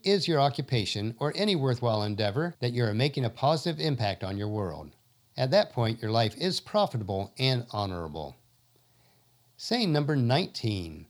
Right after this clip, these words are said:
"At the working man's house, hunger looks in, but dares not enter." Now, if we are industrious and wise with our finances,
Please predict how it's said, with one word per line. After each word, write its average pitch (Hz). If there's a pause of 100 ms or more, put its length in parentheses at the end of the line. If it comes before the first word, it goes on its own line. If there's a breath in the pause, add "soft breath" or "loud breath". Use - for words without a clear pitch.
"At 123
the 127
working 220
man's 175
house, 107 (100)
hunger 180
looks 180
in, 120
but 98
dares 120
not 123
enter." 117 (500)
Now, 185
if 180
we 285
are 202
industrious 131
and 113
wise 143
with 117
our 107
finances, 127